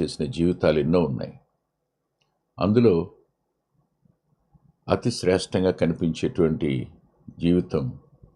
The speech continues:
యోసేపు గారిది కూడా ఒకటి. ఆయన బాల్యం నుండి ఎలా ఉన్నారో,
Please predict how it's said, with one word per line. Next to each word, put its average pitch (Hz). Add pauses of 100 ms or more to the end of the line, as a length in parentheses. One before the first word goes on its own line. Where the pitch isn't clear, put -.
(720)
యోసేపు 85
గారిది -
కూడా -
ఒకటి. - (1700)
ఆయన 82 (1400)
బాల్యం 90
నుండి 98
ఎలా 85
ఉన్నారో, 80